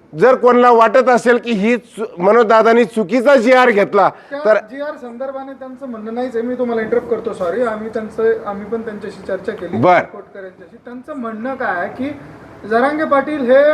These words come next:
Speaker 2: आमच्यासारख्या मंडळींचा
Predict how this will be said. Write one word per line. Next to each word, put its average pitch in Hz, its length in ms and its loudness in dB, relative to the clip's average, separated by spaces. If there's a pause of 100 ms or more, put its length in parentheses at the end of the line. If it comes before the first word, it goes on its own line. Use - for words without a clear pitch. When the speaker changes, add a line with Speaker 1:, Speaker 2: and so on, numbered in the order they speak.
(840)
Speaker 2:
आमच्यासारख्या 240 1080 -4
मंडळींचा 226 760 0